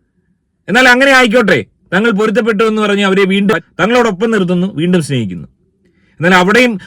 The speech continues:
പറ്റില്ല എന്ന് കണ്ടപ്പോൾ സ്വന്തം മകളെ വീണ്ടും, മകളായതുകൊണ്ട് വീണ്ടും വീട്ടിലോട്ട് വിളിച്ചു വരുത്തി വീണ്ടും മകൾക്കൊരു ആശ്രയം കൊടുത്തു. അവിടെ ഷിബില എന്തെങ്കിലും തെറ്റ് ചെയ്യുമെന്ന് ഞാൻ പറയുന്നില്ല, ആ ഭാഗത്ത്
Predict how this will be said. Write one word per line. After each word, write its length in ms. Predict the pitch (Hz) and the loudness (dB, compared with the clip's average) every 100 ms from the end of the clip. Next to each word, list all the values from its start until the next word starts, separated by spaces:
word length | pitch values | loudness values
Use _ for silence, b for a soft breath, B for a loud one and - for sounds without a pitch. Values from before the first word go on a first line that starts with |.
| B 160 | B -4
പറ്റില്ല 300 | 151 202 233 | -2 0 2
എന്ന് 160 | 233 | 2
കണ്ടപ്പോൾ 280 | 214 180 190 | 2 2 0
സ്വന്തം 320 | 202 196 233 | 0 0 0
മകളെ 240 | 202 208 214 | 0 2 0
വീണ്ടും, 460 | 196 240 208 151 - - - - - | 0 2 0 -2 -8 -20 -20 -16 -6
മകളായതുകൊണ്ട് 640 | 143 175 185 185 190 190 | 0 4 4 4 2 2
വീണ്ടും 360 | 170 175 185 185 | 2 2 2 2
വീട്ടിലോട്ട് 440 | 175 151 180 170 | 0 -2 -2 -2
വിളിച്ചു 280 | 170 175 175 | -2 -2 0
വരുത്തി 340 | 156 139 156 160 | -2 -2 -8 -4
വീണ്ടും 340 | 190 214 220 | 0 2 2
മകൾക്കൊരു 340 | 208 185 170 160 | 4 2 4 2
ആശ്രയം 300 | 135 147 123 | 2 0 -2
കൊടുത്തു. 240 | 92 - - _ _ _ b b - | -4 -8 -18 _ _ _ b b -2
അവിടെ 360 | 156 214 190 | 2 4 4
ഷിബില 260 | - 196 208 | 2 2 2
എന്തെങ്കിലും 320 | 202 202 208 | 2 2 2
തെറ്റ് 160 | 190 175 | 0 0
ചെയ്യുമെന്ന് 220 | 214 208 | 0 2
ഞാൻ 120 | 202 | 2
പറയുന്നില്ല, 380 | 185 175 147 104 | 4 4 2 0
ആ 100 | 127 | 0
ഭാഗത്ത് 440 | 170 180 175 190 | 2 2 2 0